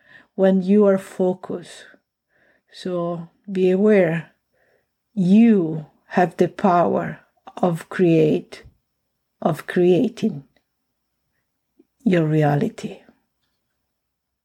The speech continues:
And why I'm telling you, even if it's this may be a silly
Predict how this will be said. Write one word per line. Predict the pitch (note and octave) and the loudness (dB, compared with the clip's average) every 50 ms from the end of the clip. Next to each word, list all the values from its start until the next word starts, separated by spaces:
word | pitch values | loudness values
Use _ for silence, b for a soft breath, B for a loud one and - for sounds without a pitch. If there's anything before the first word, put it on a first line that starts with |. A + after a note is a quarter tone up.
| _ _ | _ _
And | - G3+ G3+ G3 G#3 G#3 | 2 4 4 6 4 4
why | G#3 G#3 A3+ A#3 A#3+ | 2 2 2 2 4
I'm | C4+ A#3+ A#3+ A3+ A3+ | 2 2 2 2 0
telling | - A3+ A3 A3+ A#3 A#3 A3+ A3+ | 0 0 2 2 4 4 2 2
you, | A3+ A3 G#3+ A3 A3+ A#3+ B3 B3+ B3 | 0 0 0 2 2 2 2 2 2
even | A#3 A3 G3+ G#3 G#3 G3+ G3 | 2 0 0 0 -2 -2 -4
if | F3+ F3 - - | -4 -6 -4 -4
it's | G3 F3 F3 | -4 -4 -6
this | - _ _ G3+ G3+ G#3 G3+ F#3+ - - - - - - - - | -10 _ _ 0 0 0 0 -2 -6 -12 -14 -16 -18 -18 -16 -8
may | - G3 F#3+ F#3 | -4 -2 -2 -2
be | F3+ E3+ G3 G3 G3 G3+ G3+ G3 E3+ - - - - | -2 0 0 2 4 4 4 2 0 -4 -10 -8 -6
a | - F3 | -4 -4
silly | E3+ - - - - G3 G3 F#3+ G3+ G3+ G3 F#3 E3+ - | -4 -6 -8 -2 0 2 2 4 4 4 2 2 0 -6